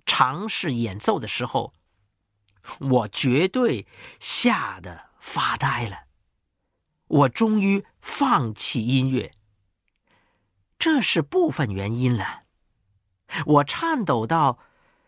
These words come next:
到了一个地步，几乎无法把这个喇叭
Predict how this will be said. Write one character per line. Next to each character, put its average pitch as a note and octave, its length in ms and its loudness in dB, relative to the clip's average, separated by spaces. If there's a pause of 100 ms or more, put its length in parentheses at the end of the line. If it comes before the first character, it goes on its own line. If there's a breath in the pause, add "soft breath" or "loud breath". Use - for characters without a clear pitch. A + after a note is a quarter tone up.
(160 soft breath)
到 A3+ 160 2
了 F3 80 0
一 G#3+ 120 0
个 A#3 160 2
地 C4 240 0
步， D#3+ 160 2
几 C4+ 260 2
乎 B3 360 2 (100)
无 C4 380 4
法 F#3+ 240 6
把 B2 320 4 (160 soft breath)
这 C#4+ 100 0
个 B3+ 80 4
喇 A#2 340 0
叭 E3+ 260 6